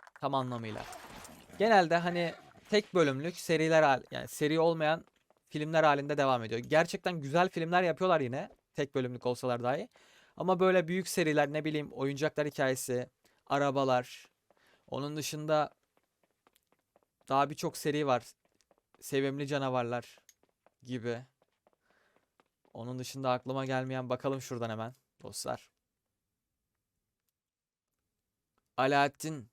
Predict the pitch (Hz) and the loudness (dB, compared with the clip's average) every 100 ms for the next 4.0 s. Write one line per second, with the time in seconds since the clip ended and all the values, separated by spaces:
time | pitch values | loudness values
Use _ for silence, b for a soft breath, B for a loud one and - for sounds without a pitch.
0 | _ 131 127 120 120 123 _ _ _ _ | _ -4 -2 -2 -4 -6 _ _ _ _
1 | _ _ _ _ _ _ - 127 131 143 | _ _ _ _ _ _ -4 -2 -2 -6
2 | 127 139 147 - 143 127 135 123 123 123 | -8 -8 -8 -8 -6 -6 -8 -6 -6 -6
3 | 113 151 151 147 - 143 139 151 143 - | -4 -2 -2 -4 -4 -2 -2 -4 -6 -12